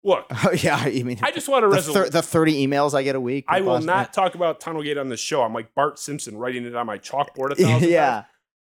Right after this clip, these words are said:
Speaker 1: But
Speaker 2: Which
Speaker 1: I
Speaker 2: I, to be, I mean, I, I would. I just, I'm just,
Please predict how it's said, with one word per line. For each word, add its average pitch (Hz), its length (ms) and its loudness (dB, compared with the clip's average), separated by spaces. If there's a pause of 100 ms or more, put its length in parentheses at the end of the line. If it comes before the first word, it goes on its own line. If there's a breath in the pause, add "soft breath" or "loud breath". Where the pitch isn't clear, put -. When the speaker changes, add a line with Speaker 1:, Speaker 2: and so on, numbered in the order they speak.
(160)
Speaker 1:
But 180 160 4
Speaker 2:
Which 175 120 2
Speaker 1:
I 240 80 4
Speaker 2:
I, 233 120 0
to 294 120 -6
be, 311 80 0 (120)
I 240 140 2
mean, 233 140 0
I, 226 100 4
I 220 300 2
would. 165 380 2
I 117 120 0
just, 107 240 -12
I'm 127 200 -2
just, 110 160 -12